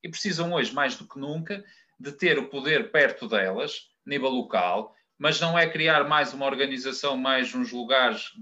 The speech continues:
com difícil e-, eleição para, e como dizias, e bem, eh, para os grandes partidos, porque isto cada vez mais se configura, eh, para os grandes partidos. E depois temos isto, quando se fala, eh, em termos,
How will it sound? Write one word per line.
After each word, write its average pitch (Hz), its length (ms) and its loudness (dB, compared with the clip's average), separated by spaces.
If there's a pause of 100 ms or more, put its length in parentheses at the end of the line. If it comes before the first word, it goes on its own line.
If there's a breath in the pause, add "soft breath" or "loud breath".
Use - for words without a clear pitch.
(120)
com 127 180 -8
difícil 127 640 -6
e-, 123 240 -2
eleição 123 460 0
para, 113 340 -2
e 113 60 -10
como 123 300 -12
dizias, 117 520 -6
e 117 60 -6
bem, 110 420 -4 (300 soft breath)
eh, 120 380 2
para 135 160 0
os - 80 -2
grandes 143 320 0
partidos, 131 480 0
porque - 180 -10
isto - 160 -8
cada 123 160 0
vez 123 220 -4
mais 123 220 0
se - 60 -16
configura, 123 720 -2 (300 soft breath)
eh, 110 240 0
para 135 120 2
os 127 100 2
grandes 123 280 2
partidos. 95 560 -6 (240 soft breath)
E 110 40 -14
depois - 220 -2
temos 170 280 -4
isto, 131 200 -4
quando 135 200 0
se - 100 -10
fala, 123 420 4
eh, 127 460 2
em 135 300 -4
termos, 117 680 -2